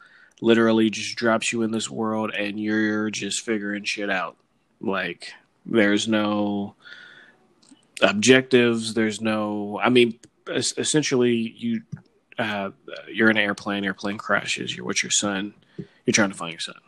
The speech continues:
uh, pretty much. But outside of that, <clears throat> when it comes to crafting and all this other stuff, it's like,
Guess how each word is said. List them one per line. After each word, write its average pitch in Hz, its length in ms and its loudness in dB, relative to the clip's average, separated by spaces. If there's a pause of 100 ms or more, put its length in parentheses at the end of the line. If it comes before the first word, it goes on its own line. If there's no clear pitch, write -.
(1040)
uh, - 220 -6
pretty 101 220 -4
much. - 400 -4 (100)
But 104 380 0 (280)
outside 101 360 0
of 104 80 0
that, 113 320 4 (360)
<clears throat> 123 480 -4
when 104 140 0
it 101 80 -2
comes 98 220 -2
to - 60 -8
crafting 107 640 0
and 104 100 -4
all 104 140 2
this 104 160 0
other 107 220 2
stuff, 110 360 -2
it's - 200 -10
like, - 440 -8